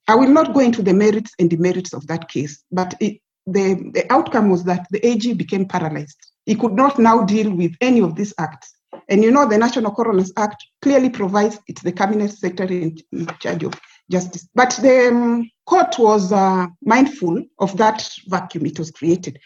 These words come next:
So it, the A G was directed to try and rectify the situation as soon as possible. So the A G tried to appeal the matter. The appeal is still ongoing. But we thought that the most important thing would be to introduce an amendment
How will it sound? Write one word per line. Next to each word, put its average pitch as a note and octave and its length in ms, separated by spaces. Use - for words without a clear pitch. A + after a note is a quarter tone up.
So D4 100
it, B3 220
the F#3+ 420
A B3+ 120
G A3+ 140
was F#3 240
directed F#3+ 600
to F3 460
try D#4 200
and A3+ 160
rectify A#3 440
the E3+ 120
situation G3+ 640
as F3 100
soon G3+ 180
as D#3 140
possible. D#3+ 520
So E4+ 400
the A3+ 140
A D#4 80
G C#4 240
tried - 300
to - 100
appeal A#3 380
the F#3 100
matter. A#3 340
The F3+ 260
appeal A3+ 240
is E3+ 100
still - 240
ongoing. D#3 520
But A#3 160
we B3+ 100
thought D#4+ 360
that G#3+ 160
the A3 80
most A#3 260
important F#3+ 560
thing A3+ 260
would E3 180
be F#3 160
to F#3 520
introduce A3 520
an F#3 140
amendment F3 640